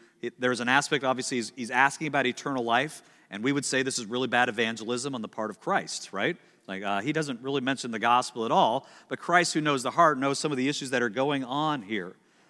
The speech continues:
I like what one other person said. He said, "This person might have become as renowned as all of the disciples, but he turned away because he was very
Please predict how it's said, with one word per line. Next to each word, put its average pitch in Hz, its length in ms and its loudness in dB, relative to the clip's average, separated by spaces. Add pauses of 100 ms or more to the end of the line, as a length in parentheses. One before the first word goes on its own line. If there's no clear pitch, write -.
(300)
I 98 160 -8
like 131 220 2
what 120 140 -2
one 131 340 -2
other 127 200 -2
person 131 320 -4
said. 120 180 -2
He 123 40 0
said, 107 320 -4
"This 190 200 4
person 123 720 0 (1040)
might 143 260 6
have 185 120 2
become 170 340 2
as 151 140 -4
renowned 139 760 2
as 113 380 2 (120)
all 131 300 4
of 120 100 -4
the 127 80 -4
disciples, 110 800 -4 (960)
but 110 140 2
he 113 80 2
turned 156 400 -4
away 113 340 0
because 104 300 -8
he 107 80 -6
was 98 140 -8
very 95 420 -8